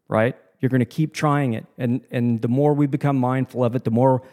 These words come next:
that thing enters into our consciousness, then it becomes a tool that we can use.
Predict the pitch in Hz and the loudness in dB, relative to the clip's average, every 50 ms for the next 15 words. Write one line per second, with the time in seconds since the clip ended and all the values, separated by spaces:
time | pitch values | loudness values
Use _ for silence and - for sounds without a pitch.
0 | _ _ - 143 147 151 - - 160 151 143 143 143 135 147 139 127 - 151 143 | _ _ 2 2 2 2 2 2 4 4 4 4 4 2 0 -2 0 2 2 2
1 | 135 131 127 117 110 - 151 156 165 170 160 - 117 107 - 127 123 123 120 - | 2 0 -2 -2 -2 -2 -2 -2 -2 -2 -4 -8 -12 -8 -6 -4 -4 -4 -6 -6
2 | - - - - _ _ _ 135 131 143 123 139 131 - 156 160 151 120 123 - | -10 -12 -16 -20 _ _ _ 2 2 2 2 0 0 2 2 2 2 0 -4 -6
3 | - - 170 160 151 131 127 120 147 131 110 131 127 123 135 139 110 92 - | -4 -2 0 0 0 0 -2 0 0 -2 0 2 2 4 4 4 2 0 -4